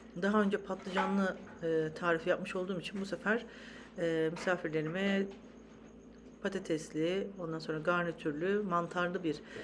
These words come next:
fırın yemeği olacak bu. Bir konserve garnitürü de üzerine ilave ediyorum.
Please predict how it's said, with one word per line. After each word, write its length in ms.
fırın 200
yemeği 300
olacak 340
bu. 160
Bir 160
konserve 440
garnitürü 540
de 40
üzerine 260
ilave 280
ediyorum. 540